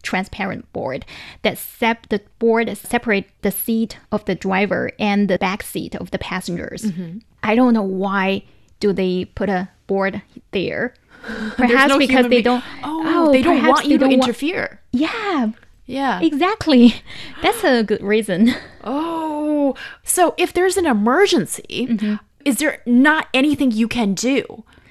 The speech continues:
Speaker 2: Can you just only
Speaker 1: Nothing.
Speaker 2: sit there? Can you, like,
Speaker 1: Yes.
Speaker 2: open the door of the car and get out?
Speaker 1: No,
Speaker 2: No?
Speaker 1: I don't think so.
Speaker 2: Wow, interesting. So what was the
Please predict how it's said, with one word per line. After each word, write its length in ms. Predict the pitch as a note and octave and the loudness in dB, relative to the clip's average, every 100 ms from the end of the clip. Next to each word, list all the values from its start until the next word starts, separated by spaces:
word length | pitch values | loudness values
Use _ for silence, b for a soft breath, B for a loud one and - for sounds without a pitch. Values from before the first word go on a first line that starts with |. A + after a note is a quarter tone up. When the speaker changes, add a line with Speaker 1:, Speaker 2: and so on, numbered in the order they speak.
| - | 2
Speaker 2:
Can 140 | C4 | 6
you 100 | C4+ | 6
just 280 | - C4 G#3 | 6 4 6
only 280 | C4 D4+ D#4+ | 6 8 6
Speaker 1:
Nothing. 200 | G3 G3 | 4 2
Speaker 2:
sit 380 | - D#4+ - - | 6 6 6 2
there? 200 | D3 - | 0 2
Can 180 | B3+ C4 | 2 4
you, 140 | D#4+ | 6
like, 180 | D4 A#3 | 6 4
Speaker 1:
Yes. 80 | G3+ | 4
Speaker 2:
open 360 | A#3+ C#4 F4 D4+ | 0 2 0 4
the 120 | A#3 | 2
door 560 | F3+ - G3+ C4 E4 | 2 -2 0 2 4
of 200 | D4 A3 - | 4 2 -2
the 140 | A#3 | -2
car 440 | G#3 - G3 G#3+ C4 | -2 0 2 4 4
and 220 | - G3+ F3+ | 0 -2 -2
get 180 | F#3+ | -4
out? 560 | F3 F3+ C#4 C5 - - b b b b b _ | -2 0 2 0 -2 -10 b b b b b _
Speaker 1:
No, 180 | F#3+ F#3+ | 0 2
Speaker 2:
No? 420 | F#3 G3 A#3+ D4 | 4 4 6 6
Speaker 1:
I 120 | E4+ A3 | 6 6
don't 220 | A3+ A3 | 4 2
think 240 | G#3 F#3+ | 2 0
so. 480 | - F3+ F3+ G3 F3+ | 0 -2 0 -4 -6
Speaker 2:
Wow, 460 | F#3+ F3 E3+ F3+ F3+ | -10 -8 -2 0 0
interesting. 1200 | G3 G3 - A3 G3+ - - G3+ F#3+ F#3 F3+ F3 B B B - | -2 -4 -2 -2 0 -4 -2 0 0 0 -2 -6 B B B -4
So 280 | - F#4+ E4+ | 0 2 0
what 340 | A#3 D4+ G4 | 0 2 4
was 240 | G#4 F#4+ | 2 0
the 300 | - C#4 G#3 | 2 4 4